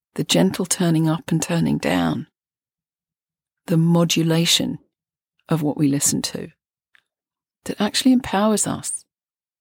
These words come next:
to enjoy the sound or enjoy what we're listening to and the content. So given that context of gentle increase in pressure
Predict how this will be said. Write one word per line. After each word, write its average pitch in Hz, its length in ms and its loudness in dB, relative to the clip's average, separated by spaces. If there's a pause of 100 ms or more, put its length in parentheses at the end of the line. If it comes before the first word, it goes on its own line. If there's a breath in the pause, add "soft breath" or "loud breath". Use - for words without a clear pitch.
to 196 120 2
enjoy 185 380 2
the 202 100 -2
sound 240 600 2
or 170 160 0
enjoy 185 420 0
what 175 180 -4
we're 175 120 -2
listening 165 440 0
to 240 420 2
and 135 120 2
the - 80 -8
content. - 720 -2 (1700 soft breath)
So 214 340 2 (180)
given 254 320 6
that 202 200 -2 (280)
context - 1040 -2 (720)
of 160 460 -2 (400)
gentle 202 420 2
increase - 680 0 (240)
in 143 340 2 (220)
pressure - 440 0